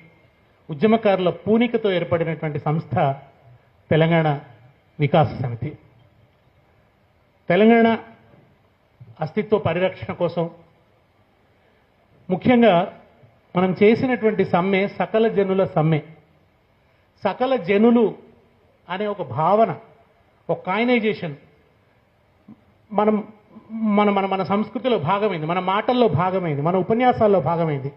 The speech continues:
ఎవరు మాట్లాడినా సకల జనులు, సబ్బండ వర్ణాలు అని అంటారు. ఈ సకల జనులు అనేటువంటి స్ఫూర్తి ఉద్యమం ఇచ్చింది మనకు.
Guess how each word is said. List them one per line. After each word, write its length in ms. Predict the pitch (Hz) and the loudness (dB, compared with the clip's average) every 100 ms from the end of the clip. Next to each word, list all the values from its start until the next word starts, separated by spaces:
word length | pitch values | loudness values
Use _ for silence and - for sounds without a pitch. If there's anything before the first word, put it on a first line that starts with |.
| _ _ _ - | _ _ _ -6
ఎవరు 180 | 185 233 | -2 0
మాట్లాడినా 440 | 233 226 226 233 | 0 0 0 0
సకల 340 | 226 185 226 220 | -2 -4 -2 0
జనులు, 420 | 190 208 220 220 | -2 -2 -2 -2
సబ్బండ 380 | 196 156 196 190 | -4 -6 -4 -2
వర్ణాలు 480 | 175 180 185 180 | -2 -2 -2 0
అని 140 | 175 165 | 0 -2
అంటారు. 300 | 143 151 - - _ _ _ _ _ _ _ _ _ _ _ _ _ _ | -4 -8 -10 -18 _ _ _ _ _ _ _ _ _ _ _ _ _ _
ఈ 100 | 208 | -6
సకల 420 | 214 208 196 269 269 | -2 -2 2 2 2
జనులు 380 | 185 220 254 | 4 6 6
అనేటువంటి 540 | 254 247 226 214 208 196 | 4 4 2 0 0 -4
స్ఫూర్తి 540 | - - 233 233 214 | -4 2 4 4 2
ఉద్యమం 400 | 202 165 277 262 | 0 2 2 2
ఇచ్చింది 280 | 202 - 156 | 0 -4 -4
మనకు. 300 | 143 131 | -4 -6